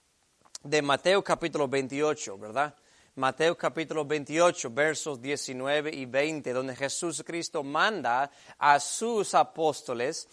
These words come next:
a ir por todo el mundo y enseñar y hacer discípulos. Hacer discípulos. Hacer seguidores del Señor Jesús.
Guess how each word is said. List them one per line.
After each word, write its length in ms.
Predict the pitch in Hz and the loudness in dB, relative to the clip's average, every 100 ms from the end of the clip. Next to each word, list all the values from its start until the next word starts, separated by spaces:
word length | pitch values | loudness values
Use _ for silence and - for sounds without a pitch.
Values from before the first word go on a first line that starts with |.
| - - | -20 4
a 200 | 151 147 | 8 8
ir 260 | 196 233 | 8 6
por 180 | - 160 | 4 0
todo 360 | - 220 277 262 | 6 8 10 8
el 100 | 175 | 2
mundo 460 | 139 123 135 175 | -2 -2 4 4
y 140 | 190 160 | 4 2
enseñar 720 | 147 - 147 139 156 202 185 | 0 -2 -2 2 4 4 4
y 120 | 160 | 2
hacer 640 | 147 - - 240 269 269 | 2 2 2 6 6 4
discípulos. 1500 | 233 269 - - 262 - 214 165 131 101 - - - - - _ _ _ _ _ _ _ _ _ _ _ | 0 -2 0 0 -2 -6 -4 -2 -2 -4 -8 -10 -10 -14 -20 _ _ _ _ _ _ _ _ _ _ _
Hacer 360 | 117 - 185 175 | -10 -4 -4 -2
discípulos. 920 | 180 214 175 - 110 104 - - _ _ _ _ _ _ _ _ _ _ _ _ _ _ _ _ _ - | -2 -2 -6 -10 -12 -14 -20 -20 _ _ _ _ _ _ _ _ _ _ _ _ _ _ _ _ _ 2
Hacer 840 | 160 165 - 208 220 240 247 - _ | 6 6 4 4 6 6 4 0 _
seguidores 1300 | - - 202 170 170 196 208 113 - - - - - _ _ _ _ _ _ | -4 0 0 2 2 4 4 2 -4 -10 -12 -16 -20 _ _ _ _ _ _
del 200 | 151 151 | -2 0
Señor 380 | 143 147 147 143 | 0 -2 -2 -4
Jesús. 580 | 127 117 123 104 - | -4 -8 -8 -12 -18